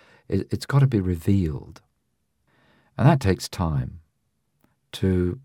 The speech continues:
be able to sit at somebody's feet who's got the revelation of it, so you can receive, "Oh, yes,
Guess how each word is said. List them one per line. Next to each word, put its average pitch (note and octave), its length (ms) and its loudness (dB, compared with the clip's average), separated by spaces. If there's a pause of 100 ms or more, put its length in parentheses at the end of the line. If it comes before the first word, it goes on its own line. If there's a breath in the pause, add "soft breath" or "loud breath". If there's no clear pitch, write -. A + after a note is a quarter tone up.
be F2+ 140 2
able G#2 200 2
to E2 80 0
sit - 380 -4
at - 140 -10
somebody's D#2+ 420 -4
feet - 360 -4
who's E2 200 -8
got - 180 -2
the - 80 -4
revelation E2+ 560 -2
of C#2 120 -2
it, - 160 -4 (380 soft breath)
so - 240 -2
you F#2+ 200 4
can F2+ 180 0
receive, F2 960 0 (400)
"Oh, - 540 -12 (260)
yes, - 680 -20